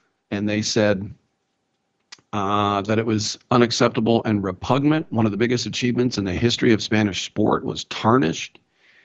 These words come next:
by the embarrassing behavior of the top re-, representative of Spanish football, who once again, and led by his continuous and habitual desire for the spotlight, demonstrated that he isn't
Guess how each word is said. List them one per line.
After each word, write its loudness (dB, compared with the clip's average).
by 2
the 2
embarrassing -2
behavior 0
of -4
the -4
top 0
re-, -2
representative 0
of -4
Spanish 0
football, 0
who 6
once 2
again, 0
and 0
led 0
by 2
his -2
continuous 0
and 2
habitual 2
desire 2
for -2
the -4
spotlight, -2
demonstrated 0
that -2
he 0
isn't 2